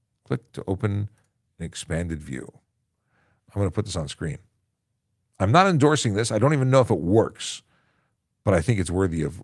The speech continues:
of looking at since you're looking for a solution. So it's a mount that goes into the grill.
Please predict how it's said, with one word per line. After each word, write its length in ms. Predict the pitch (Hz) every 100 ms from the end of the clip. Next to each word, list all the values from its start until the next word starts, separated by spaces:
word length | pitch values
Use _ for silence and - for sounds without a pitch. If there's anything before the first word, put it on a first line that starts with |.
| -
of 120 | 76
looking 280 | 90 - 76
at 180 | 73 - _ _ _
since 340 | - - 87 123
you're 120 | 107
looking 320 | 76 - 87
for 420 | - 67 - 98 - _ -
a 40 |
solution. 520 | - - 143 - 110 - _ _ _ _ _ _ _ _ _ _ _ _ _ _ _ _ _ _ _ _ _ _ _ _ _ _ _ _ _ _ _ _ _ _ _ _ _ _ _ _ _ _
So 260 | - 117 107
it's 180 | - -
a 60 | 92
mount 500 | 92 135 127 98 101
that 120 | 85
goes 240 | 104 95
into 220 | 95 87
the 140 | 80 85
grill. 400 | 73 123 62